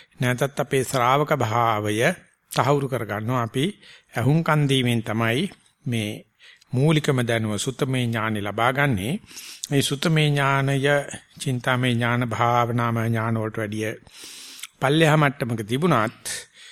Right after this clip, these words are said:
හැම කෙනෙක්ම වැඩේ පටන් ගන්නේ සුතමේ ඥාන. ඉතින් අපි මේ යන දිහාවට හැර වෙන්නේ අපේ හිත ප්‍රථමේම සුතමේ වශයෙන්, මූල ධර්ම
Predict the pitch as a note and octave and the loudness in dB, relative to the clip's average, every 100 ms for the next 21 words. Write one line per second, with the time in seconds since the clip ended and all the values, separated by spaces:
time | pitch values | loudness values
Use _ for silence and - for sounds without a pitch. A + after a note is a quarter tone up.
0 | - C#3 C3 C#3+ C#3+ C#3 D3+ E3+ E3+ D#3+ | -8 -2 0 2 0 0 0 0 0 -2
1 | - - _ _ _ _ A#2+ A#2+ C#3+ C3 | -12 -16 _ _ _ _ -4 0 0 0
2 | C3+ D#3 D3 D3+ D3 C#3 A2+ F#2+ E2+ E2+ | 0 0 0 -2 -4 -6 -8 -10 -12 -16
3 | - _ _ - - - - - B2+ A2+ | -20 _ _ -20 -20 -16 -16 -4 -2 2
4 | C#3+ A#2+ A#2 C#3+ A#2+ A#2 A#2+ D3 D#3 D#3 | 2 2 2 0 0 0 2 2 2 -2
5 | D3 A#2+ A#2 D3 D#3 D#3 D3 B2+ B2 B2 | -2 0 0 2 4 4 2 2 0 -2
6 | E3 C3+ F#2 D3 - - - _ _ C3 | 0 -2 -2 -6 -12 -20 -20 _ _ -4
7 | C3 D3 C#3+ C3+ D#3 D#3 D3 D3+ B2+ A2+ | 0 2 4 4 4 0 0 2 2 2
8 | G#2 - G2+ F2+ - - C#3 C#3 C#3 B2+ | -2 -4 -6 -8 -14 -8 0 2 2 0
9 | B2 | 0